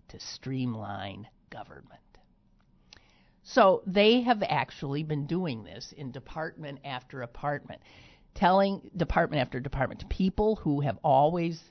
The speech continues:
you know, lived, they have homes, families, children, blah, blah, blah, blah, blah.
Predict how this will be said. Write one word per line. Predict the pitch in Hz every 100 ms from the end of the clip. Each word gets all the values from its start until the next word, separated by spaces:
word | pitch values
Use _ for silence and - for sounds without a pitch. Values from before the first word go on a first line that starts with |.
| -
you | 196
know, | 170 123
lived, | 107 110 107 156
they | 127
have | 120
homes, | - 117 117 160 -
families, | 110 110 120 165
children, | - - 123 135 147
blah, | 110
blah, | 127
blah, | 135 113
blah, | 117
blah. | 98 120